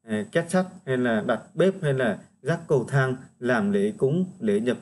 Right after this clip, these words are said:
trạch, ngâm chân, trang trí, thì, hoặc là chống bức xạ. Nó sẽ giúp chúng ta là mang lại cái tài lộc, cái bình an và sự hạnh phúc. Nó đã được sử dụng từ cái thời kỳ cổ đại và tượng trưng cho cái sự là thân thiện, tình yêu và hy vọng.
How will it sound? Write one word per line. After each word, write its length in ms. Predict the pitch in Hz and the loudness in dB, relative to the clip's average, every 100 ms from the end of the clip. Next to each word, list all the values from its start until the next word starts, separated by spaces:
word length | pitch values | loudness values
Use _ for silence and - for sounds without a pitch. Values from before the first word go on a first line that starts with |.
| - | -4
trạch, 140 | 117 - _ _ - | -6 -6 _ _ -4
ngâm 260 | 127 131 | -2 0
chân, 240 | 147 135 127 - _ | 2 0 -2 -10 _
trang 200 | 139 127 | -2 -2
trí, 280 | 117 123 143 156 - _ | 0 0 0 -4 -14 _
thì, 160 | 202 - - | -8 -8 -8
hoặc 100 | 113 | -4
là 160 | 110 - - | -2 0 0
chống 180 | 139 | 0
bức 140 | 160 151 | 0 0
xạ. 220 | 156 139 - _ _ | -2 -2 -8 _ _
Nó 140 | 127 143 | -4 -2
sẽ 80 | 113 | 0
giúp 200 | 113 143 | 0 0
chúng 140 | 143 139 | 0 0
ta 160 | 131 | 0
là 100 | 123 | 0
mang 360 | 110 123 123 123 | 0 0 0 0
lại 120 | 113 | -2
cái 100 | 120 135 | -2 0
tài 120 | 113 | 2
lộc, 240 | 107 - | 0 -2
cái 100 | 143 | 0
bình 200 | 139 110 | 0 2
an 240 | 117 113 107 | 0 0 0
và 60 | 107 | -2
sự 140 | 98 - _ _ | -6 -6 _ _
hạnh 100 | 127 - | -8 -2
phúc. 200 | 156 - _ _ _ _ _ - | -4 -4 _ _ _ _ _ -4
Nó 180 | 131 | 0
đã 100 | 143 | 2
được 180 | 135 123 | 2 0
sử 220 | - 135 | 0 0
dụng 260 | 131 143 131 | 0 0 0
từ 180 | - 131 | 2 2
cái 100 | 123 156 | 2 2
thời 220 | 147 113 - | 0 0 -2
kỳ 180 | 127 110 | -4 0
cổ 180 | 127 135 | 0 2
đại 280 | 135 131 | 0 -2
và 180 | 120 123 | -2 -2
tượng 340 | 110 156 143 113 | -2 -4 -4 -2
trưng 260 | 151 139 | 0 2
cho 80 | 135 | 0
cái 100 | 135 | -2
sự 180 | 147 139 | 0 0
là 100 | 113 110 | 0 0
thân 220 | 147 135 | 2 2
thiện, 180 | 139 139 - - _ | 2 -2 -4 -18 _
tình 240 | 151 117 113 | -2 -2 2
yêu 200 | 135 127 | 2 2
và 100 | 117 | 2
hy 160 | 127 | 0
vọng. 200 | 127 - | 0 -4